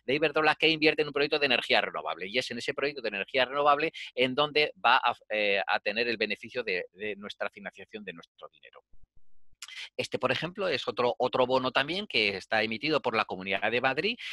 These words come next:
en donde el objetivo de este bono, el objetivo de fi-, es financiar, pues, temas de, pues, de abordaje, pues, temas de,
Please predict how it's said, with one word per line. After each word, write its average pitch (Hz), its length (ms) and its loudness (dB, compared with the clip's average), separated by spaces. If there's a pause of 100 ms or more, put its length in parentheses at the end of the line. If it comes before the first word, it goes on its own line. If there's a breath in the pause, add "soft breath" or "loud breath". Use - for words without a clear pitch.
en 120 140 0
donde 120 340 2
el 123 140 4
objetivo 123 520 0
de 113 120 0
este 127 320 -2
bono, 185 280 0
el 131 120 0
objetivo 120 360 -4
de 120 100 -4
fi-, - 140 -14
es 127 180 -6
financiar, 147 580 0 (260 loud breath)
pues, 110 220 -4
temas 95 300 -4
de, 90 280 -8
pues, 90 160 -10
de 82 160 -8
abordaje, 85 640 -8
pues, 85 220 -14
temas 82 280 -12
de, 82 280 -10